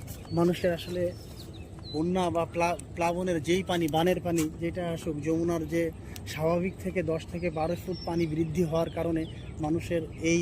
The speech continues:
দুর্দশা, আমরা নিজে চো-, চোখে দেখতেছি। আপনারা স্বচক্ষে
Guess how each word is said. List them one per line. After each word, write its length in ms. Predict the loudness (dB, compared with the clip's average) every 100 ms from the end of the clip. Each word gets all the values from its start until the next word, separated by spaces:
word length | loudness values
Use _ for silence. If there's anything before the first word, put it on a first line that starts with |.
| 4
দুর্দশা, 480 | 0 4 2 2 -2 -4 -10 -10 -10 -10 -4
আমরা 220 | 2 4 2 0 -6 2 6
নিজে 160 | 6 6
চো-, 200 | 2 -2 0
চোখে 180 | 4 4
দেখতেছি। 280 | 4 2 4 4
আপনারা 200 | 4 0
স্বচক্ষে 360 | 4 4 4